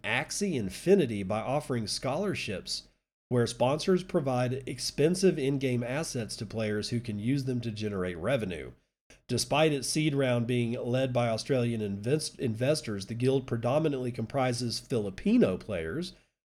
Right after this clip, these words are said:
with users also hailing from Indonesia, South Africa, and India. With most guild members hailing from low-income economies, many players may not have the means to acquire the expensive digital assets needed to play Axie Infinity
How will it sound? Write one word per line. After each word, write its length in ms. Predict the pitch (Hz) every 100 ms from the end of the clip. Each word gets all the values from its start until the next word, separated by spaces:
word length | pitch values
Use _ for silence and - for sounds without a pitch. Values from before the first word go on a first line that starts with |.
| _
with 520 | 131 131 147 139 135 151
users 560 | 139 170 175 175 165
also 340 | - 151 151 143
hailing 340 | 135 135 139
from 220 | 131 120
Indonesia, 680 | 127 117 107 123 139 185 190
South 280 | - 104 95
Africa, 460 | 120 123 151 165 -
and 160 | 113
India. 440 | 117 131 117 87 - _ _ - - _
With 220 | 120 120 98
most 340 | 127 165 180
guild 240 | 170 175
members 380 | 151 143 131 123
hailing 300 | 143 147 147
from 220 | 117 113
low-income 600 | 123 131 123 123 120 110 -
economies, 720 | 127 - - 233 170 113 104
many 180 | 120 180
players 460 | 185 160 139 135 101
may 380 | 117 135 190
not 380 | 214 202 208 -
have 280 | 170 175 185
the 80 | 147
means 300 | 151 151 143
to 140 | 139
acquire 340 | 139 135 123 120
the 120 | 117
expensive 480 | 113 - 117 117 113
digital 340 | 107 107 104
assets 460 | 143 151 139 110 120
needed 260 | 120 117
to 60 | 101
play 240 | - 113
Axie 400 | 107 104 98 101
Infinity 580 | 95 185 175 160 131 113